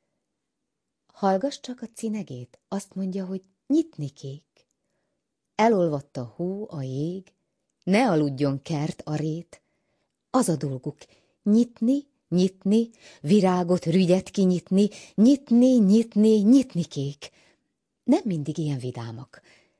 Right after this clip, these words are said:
Mikor téli ágra szállnak, elederre nem találnak, panaszkodnak.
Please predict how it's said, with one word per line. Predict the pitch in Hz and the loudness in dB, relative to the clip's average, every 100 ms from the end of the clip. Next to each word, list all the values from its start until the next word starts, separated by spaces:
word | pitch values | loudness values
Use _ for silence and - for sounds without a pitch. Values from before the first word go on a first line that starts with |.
| _ | _
Mikor | - - 131 | -8 -6 -8
téli | - 185 170 165 156 | -8 -6 -4 -2 -2
ágra | 151 151 151 | -2 -4 -6
szállnak, | - 156 156 151 160 - _ _ - | -6 -4 -4 -4 -6 -8 _ _ -12
elederre | 123 123 120 120 120 | -8 -8 -8 -10 -10
nem | 123 143 | -6 -6
találnak, | 143 139 139 139 147 165 _ | -4 -6 -6 -4 -6 -8 _
panaszkodnak. | 233 127 113 - 131 135 123 - | -4 -4 -8 -14 -12 -10 -10 -12